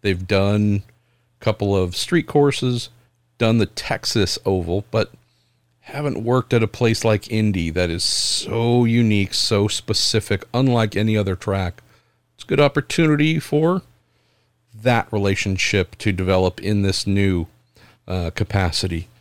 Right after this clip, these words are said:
Could be crew members, could be whatever it is. Hey, uh,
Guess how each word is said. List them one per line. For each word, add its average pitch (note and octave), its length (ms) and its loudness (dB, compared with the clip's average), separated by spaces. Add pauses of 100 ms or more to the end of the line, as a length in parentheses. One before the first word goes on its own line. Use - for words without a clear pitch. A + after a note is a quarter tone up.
(280)
Could F2+ 200 0
be A2 240 2
crew C#3+ 240 2
members, F#2+ 480 2
could A2+ 220 -2
be C3 180 2
whatever F3 320 0
it F3 80 -2
is. F#2+ 220 0
Hey, C#3+ 480 0 (200)
uh, G2 460 -2